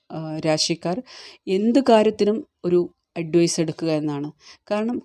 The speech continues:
കേതു ലഗ്നത്തിലുണ്ടാകുമ്പോൾ നമുക്ക് ശരിയായ ഡിസിഷൻ എടുക്കാൻ പറ്റില്ല. രാഹു ഏഴാം ഭാവത്തിലിരിക്കുമ്പോൾ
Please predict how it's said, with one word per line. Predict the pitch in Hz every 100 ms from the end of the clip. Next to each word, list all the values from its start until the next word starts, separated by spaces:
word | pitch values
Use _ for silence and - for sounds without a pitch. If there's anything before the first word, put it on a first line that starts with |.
| -
കേതു | 240 254
ലഗ്നത്തിലുണ്ടാകുമ്പോൾ | 254 208 190 196 196 185 180 180 180 226 - _ 175
നമുക്ക് | 165 165 - 165 - -
ശരിയായ | - 170 170
ഡിസിഷൻ | 170 156 165 -
എടുക്കാൻ | 160 - 160 160
പറ്റില്ല. | 147 - 151 156 160 - - -
രാഹു | 165 170 196
ഏഴാം | 180 175 175 175
ഭാവത്തിലിരിക്കുമ്പോൾ | 156 160 165 147 - 160 160 233